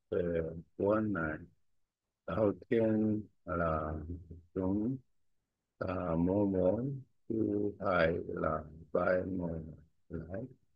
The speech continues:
và xây dựng mối quan hệ với gia đình và bạn bè. Mối quan hệ rất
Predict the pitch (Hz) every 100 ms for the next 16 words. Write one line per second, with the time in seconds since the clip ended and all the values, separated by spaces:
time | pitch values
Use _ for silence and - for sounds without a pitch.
0 | _ _ _ _ - 82 85 85 82 101
1 | 101 104 95 87 80 73 - - 87 95
2 | 113 151 135 - 110 107 90 73 65 -
3 | _ - 85 82 82 80 76 76 85 92
4 | 92 92 92 78 - 80 82 82 90 90
5 | 90 - _ _ - 76 78 80 98 98
6 | 92 87 82 80 82